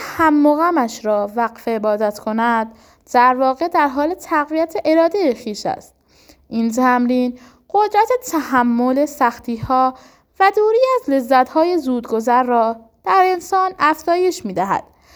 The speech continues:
و او را برای مواجهه با چالش‌های بزرگتر در زندگی آماده می‌کند. از سوی دیگر،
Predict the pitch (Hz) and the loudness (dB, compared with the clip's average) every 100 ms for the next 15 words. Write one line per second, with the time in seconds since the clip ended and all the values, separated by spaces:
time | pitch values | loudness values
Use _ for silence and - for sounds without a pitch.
0 | - _ - 370 - 311 302 330 381 - | -20 _ 0 2 4 4 4 4 2 -4
1 | _ _ _ 330 370 508 554 466 302 262 | _ _ _ 2 2 4 2 2 2 2
2 | 262 254 254 349 381 302 - 226 220 214 | 0 -2 -2 -2 -2 -2 -2 -6 -6 -6
3 | 269 415 466 339 302 277 277 - 294 285 | -6 -4 -2 0 2 2 0 0 2 2
4 | 294 - _ - 269 330 381 381 370 330 | 0 -10 _ -4 0 2 0 -2 -2 -2
5 | 320 320 320 233 233 226 220 202 160 - | 0 -2 0 0 2 0 -2 -4 -6 -8
6 | 190 175 - - _ _ _ _ _ _ | -8 -8 -12 -20 _ _ _ _ _ _
7 | _ _ _ _ _ _ _ 508 539 - | _ _ _ _ _ _ _ 0 0 -2
8 | 587 605 294 254 269 277 294 | -2 -2 0 0 4 4 4